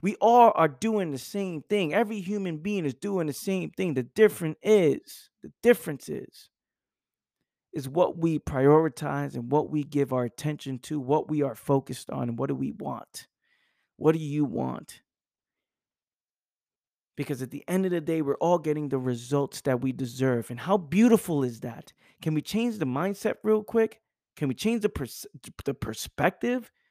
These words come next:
Wow, it's beautiful. I make this move, I get this result. I wasn't good enough because I didn't prepare enough, or I wasn't as focused as I should be.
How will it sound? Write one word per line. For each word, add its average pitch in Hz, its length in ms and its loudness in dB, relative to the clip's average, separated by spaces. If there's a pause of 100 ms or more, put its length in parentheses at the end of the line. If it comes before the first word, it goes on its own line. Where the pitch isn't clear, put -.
(340)
Wow, 185 240 10
it's 143 180 -2
beautiful. 160 720 0
I 160 160 2
make 196 340 -2
this 220 240 -4
move, 208 240 2
I 175 140 6
get 190 300 2
this 175 180 0
result. 165 400 2
I 170 80 4
wasn't 165 460 4
good 185 160 2
enough 170 340 0
because 151 260 -4
I 151 120 4
didn't 175 240 -2
prepare 185 420 0
enough, 180 260 -2 (240)
or 147 140 4
I 151 140 6
wasn't 165 480 -2 (200)
as 180 220 4
focused 190 420 0
as 160 140 -2
I 156 60 2
should 165 320 -4
be. 175 260 -4